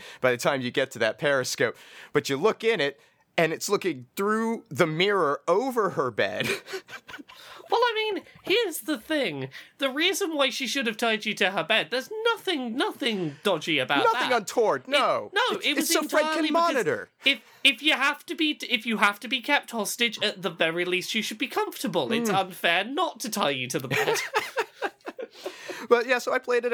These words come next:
Speaker 1: a, uh, almost, I almost got through two playthroughs on the stream last week.
Speaker 2: Yeah.
Speaker 1: Um, I usually do Bernard Razor just because they're the most fun.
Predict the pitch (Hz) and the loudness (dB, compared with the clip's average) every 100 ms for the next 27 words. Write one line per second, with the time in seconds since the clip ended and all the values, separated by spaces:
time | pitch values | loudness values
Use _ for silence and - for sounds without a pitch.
0 | 226 - 170 170 160 - - 220 - 127 | -2 0 0 2 0 -2 2 2 2 -2
1 | 110 240 302 131 - 117 - 135 - 139 | -2 -2 0 -2 -2 -6 -6 -6 0 0
2 | 147 104 92 107 95 - - 120 123 110 | -2 -8 -4 -4 -4 -6 -4 -2 0 0
3 | 95 - _ _ _ _ _ - 107 107 | -4 -10 _ _ _ _ _ -2 0 0
4 | - 98 95 220 226 339 403 - 104 101 | -4 -8 -6 -6 -6 -8 -8 -4 0 2
5 | 101 101 101 143 143 156 151 165 151 123 | 4 2 0 0 0 0 -2 -2 -2 0
6 | 127 127 127 113 107 107 101 101 98 104 | -2 0 0 2 2 0 -4 -4 -4 -2
7 | 104 98 - 98 90 98 95 92 92 - | -4 -6 -12 -12 -8 -4 -4 -2 -4 -4
8 | - - 95 98 110 | -8 -2 0 0 -6